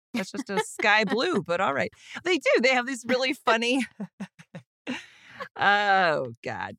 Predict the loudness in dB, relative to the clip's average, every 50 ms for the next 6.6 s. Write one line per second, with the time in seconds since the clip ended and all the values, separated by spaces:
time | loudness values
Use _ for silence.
0 | _ _ 6 6 8 8 6 4 2 -2 -8 _ _ _ _ _ _ _ -20 _
1 | 0 2 2 2 2 2 2 2 4 4 4 6 6 6 6 4 2 -2 _ _
2 | _ _ _ _ _ _ -4 -2 -2 0 2 0 0 2 2 2 2 2 0 0
3 | 2 2 2 2 2 2 2 2 4 4 2 0 -2 -12 -18 _ _ _ _ _
4 | _ _ _ _ _ _ _ _ _ _ _ _ -2 -2 -2 -2 -4 -12 -12 -2
5 | 0 2 2 2 2 0 -2 -2 -2 0 2 0 0 0 -2 -4 -2 0 0 2
6 | 2 2 0 -4 -6 -4 -2 -2 -2 -2 -6